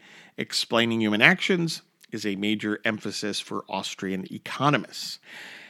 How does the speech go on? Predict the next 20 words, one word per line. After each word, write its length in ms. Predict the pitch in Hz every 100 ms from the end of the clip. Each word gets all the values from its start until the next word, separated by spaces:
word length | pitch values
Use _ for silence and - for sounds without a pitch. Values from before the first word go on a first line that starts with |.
| -
How 220 | - 175
the 140 | 180 151
market 400 | 151 226 220 143
works, 360 | 120 175 -
or 100 | -
the 100 | 127
market 360 | 117 135 139 120
order, 520 | 123 160 165 117 165 - -
is 100 | 123
about 220 | 110 107
exchange 640 | 127 - - 131 143 151 -
behavior 580 | 117 104 104 92 95 -
for 160 | 107
Austrians, 580 | 95 95 - 131 185 220 - - - -
with 220 | 175 190
the 180 | 185 170
institutions 1300 | 185 170 - 151 - 254 262 - 151 123 151 170 -
within 360 | 139 156 147
which 260 | 139 160 -
such 340 | - 143 139